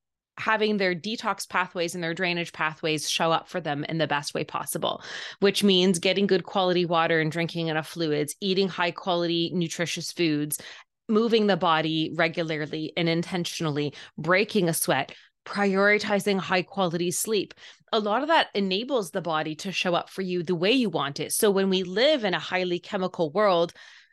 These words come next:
now our demands on our body to process all that garbage is higher. So your, your body's ability to show up needs, show up to process that. We need to support that. We need to facilitate that. So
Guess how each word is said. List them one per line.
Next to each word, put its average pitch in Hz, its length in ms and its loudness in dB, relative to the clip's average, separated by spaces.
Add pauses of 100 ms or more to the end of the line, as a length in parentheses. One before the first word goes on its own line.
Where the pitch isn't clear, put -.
now 254 300 4
our 269 180 2
demands 165 640 -2
on 262 120 -2
our 262 120 0
body 262 320 -2
to 185 160 -12
process 170 560 -2
all 240 160 2
that 240 180 2
garbage 254 600 2 (280)
is 202 200 2
higher. 156 600 0 (240)
So - 220 4
your, 214 260 4 (220)
your 226 560 4 (160)
body's 233 400 2
ability 214 380 0
to 202 60 -4
show 180 220 -2
up 214 300 -2
needs, 214 500 -4 (640)
show 214 240 2
up 196 140 0
to 208 80 -4
process 247 460 -2
that. 160 260 -2
We 185 100 -6
need 247 200 0
to - 240 -6
support - 540 -2
that. 139 260 -2
We 190 80 -2
need 240 160 0
to 247 80 0
facilitate 196 800 -2
that. 135 240 -2 (560)
So 226 420 4